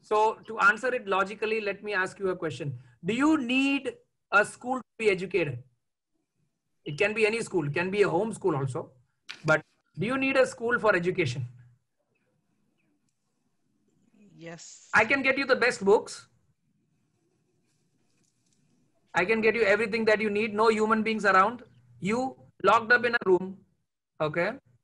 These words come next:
Speaker 1: Give you the best resources that you ev-, e-, possible ever. After you graduate, will you be educated?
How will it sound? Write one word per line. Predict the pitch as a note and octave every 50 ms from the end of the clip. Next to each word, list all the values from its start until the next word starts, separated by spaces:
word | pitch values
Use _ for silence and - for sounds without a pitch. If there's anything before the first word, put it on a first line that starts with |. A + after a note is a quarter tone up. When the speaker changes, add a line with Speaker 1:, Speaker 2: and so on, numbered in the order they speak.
| _ _ _ _ _ _ _ _ _ _ _ _ _ -
Speaker 1:
Give | - - -
you | A3 A#3+ A3+ A#3+
the | A3
best | F#3+ G#3 A3 B3 A#3+ -
resources | G3+ A3 A3 G#3 - A3 A3 G3 G#3 A3 G#3
that | F#3+ G#3 G3+ G3
you | G#3 G3 -
ev-, | F3+ F#3+ F#3+ - - - G3+
e-, | F#3+ - - _ _ _ _ _
possible | - G3 G3 F#3 G#3 G#3 G3 G3+ G3+ G3+ -
ever. | F3 F#3 F3+ F3+ E3 D#3+ - - _ _ _ _ _ _ _ _ _ _ _ _ _ _ _ _ _ _ _ _ -
After | F3+ G3 F#3+ - - - A#3 A#3 A3+ A3+ A3+ - - _ _ _ _ _ _ -
you | F#3 G#3 G3
graduate, | E3+ F3+ F3 F3+ F#3+ F#3 G3 G#3+ G#3+ G3+ - - _ _ _
will | F3 E3+ F#3 F3
you | F3+ G#3 A#3 G#3+
be | A#3 A#3+ - -
educated? | E3 D#3+ C#3+ F#3 F#3+ - B3 B3 C4+ D#4 D#4+